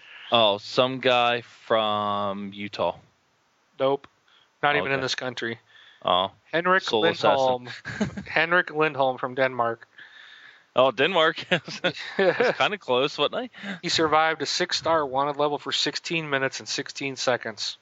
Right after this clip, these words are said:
Speaker 1: Oh, that's funny. I was gonna say it was eighteen minutes, though, if you asked me the time. <laughs>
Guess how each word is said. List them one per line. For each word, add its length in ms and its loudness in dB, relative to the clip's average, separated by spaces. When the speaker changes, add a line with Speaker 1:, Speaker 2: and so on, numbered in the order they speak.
Speaker 1:
Oh, 140 0
that's 220 -2
funny. 200 2
I 60 4
was 140 -2
gonna 160 -2
say 160 2
it 40 0
was 120 -6
eighteen 460 -8
minutes, 300 -6
though, 180 0
if 100 -12
you 100 0
asked 160 -6
me 60 -4
the 120 -6
time. 420 0
<laughs> 300 -2